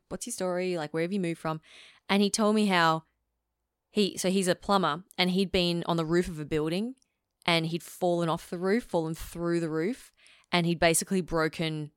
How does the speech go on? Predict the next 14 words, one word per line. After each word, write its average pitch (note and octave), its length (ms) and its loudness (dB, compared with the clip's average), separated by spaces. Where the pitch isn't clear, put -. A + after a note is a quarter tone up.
every F3+ 200 4
bone D#3 200 4
in D3 100 -4
his C#3 100 -8
body. - 380 -6
Like, E3 180 -2
he E3+ 240 -6
completely, F#3 840 0
he E3 140 -6
was D#3 160 -6
very, D#3+ 400 2
very D3+ 360 -2
badly C#3+ 440 -2
injured. C#3+ 380 -8